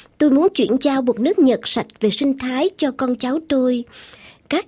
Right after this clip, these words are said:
gian hàng của vùng miền, những bài hát xen kẽ với các phát biểu tại nhiều điểm của khu vực tập hợp. Các nhà tổ chức muốn mang lại khung cảnh lễ hội cho hoạt động này,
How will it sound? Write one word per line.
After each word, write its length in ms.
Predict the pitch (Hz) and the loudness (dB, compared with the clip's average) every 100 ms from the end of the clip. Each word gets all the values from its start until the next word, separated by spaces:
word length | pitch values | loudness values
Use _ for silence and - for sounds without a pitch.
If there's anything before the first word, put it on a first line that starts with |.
| - | -2
gian 200 | 302 277 | 0 2
hàng 280 | 262 240 | 2 0
của 120 | 254 226 | 0 0
vùng 300 | 254 226 226 | 2 2 4
miền, 300 | 233 220 208 | 6 4 2
những 240 | 202 220 | 0 0
bài 160 | 247 214 | 0 -2
hát 280 | 233 370 | -4 -6
xen 280 | - 294 277 | -4 -2 -2
kẽ 220 | 262 226 | -2 -4
với 120 | 208 302 | -2 -2
các 220 | 359 - | -2 -4
phát 200 | 359 359 | -6 0
biểu 320 | 226 208 170 - | 2 2 0 -4
tại 160 | 202 | -2
nhiều 240 | 208 226 214 | 0 2 2
điểm 280 | 196 175 220 | 0 0 -2
của 120 | 285 | -2
khu 140 | 320 | 0
vực 300 | 269 226 - | 2 0 0
tập 120 | 208 208 | -6 -6
hợp. 300 | - 208 190 - - - - | -4 -4 -4 -8 -18 -14 -8
Các 140 | 403 | 0
nhà 200 | 381 233 214 | 2 2 0
tổ 160 | 160 | -4
chức 260 | 185 349 392 | -2 -4 2
muốn 200 | 294 370 | 4 4
mang 180 | 311 277 | 4 2
lại 220 | 254 - | 0 -2
khung 280 | - 277 269 | -2 -4 -2
cảnh 160 | 196 | -4
lễ 260 | 196 247 208 | -2 -2 -2
hội 320 | 247 254 - 185 | -2 -2 -4 -4
cho 120 | 262 | -4
hoạt 260 | 233 214 | -2 -4
động 280 | 214 202 185 | -2 0 0
này, 300 | 226 214 202 | 0 0 -2